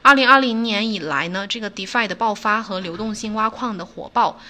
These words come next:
吸引了非常多的羊毛党还有套利的投资者来进入这个市场。许多专业的套利者呢，就利用机器人等等一些工具来监控，来进行实时的套利。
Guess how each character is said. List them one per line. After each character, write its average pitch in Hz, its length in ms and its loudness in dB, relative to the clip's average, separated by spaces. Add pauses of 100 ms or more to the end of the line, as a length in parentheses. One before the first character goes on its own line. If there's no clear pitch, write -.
(160)
吸 254 260 -2
引 214 120 0
了 180 180 -4
非 240 420 -2
常 190 300 -4
多 202 180 -4
的 196 120 -6
羊 175 180 -4
毛 185 180 -6
党 - 220 -2
还 196 160 -10
有 190 120 -8
套 240 280 -6
利 214 200 -6
的 156 340 -8
投 175 200 -8
资 202 100 -10
者 156 220 -4
来 151 180 -2
进 214 200 -4
入 202 100 -6
这 202 100 -6
个 185 80 -8
市 196 200 0
场。 - 200 -6 (360)
许 - 160 -6
多 240 180 6
专 277 180 4
业 294 80 4
的 254 120 4
套 254 180 0
利 240 100 0
者 160 180 -6
呢， 170 120 -8
就 196 140 -8
利 220 160 -6
用 196 180 -4
机 214 140 -8
器 220 140 -6
人 180 340 -8
等 185 180 -6
等 175 160 -8
一 185 60 -10
些 196 160 -8
工 220 240 -4
具 220 160 -6
来 165 120 -2
监 220 280 -4
控， 214 260 -8
来 170 100 -4
进 214 160 -6
行 208 160 -4
实 185 220 -2
时 190 140 -6
的 196 100 -8
套 208 280 -4
利。 202 180 -6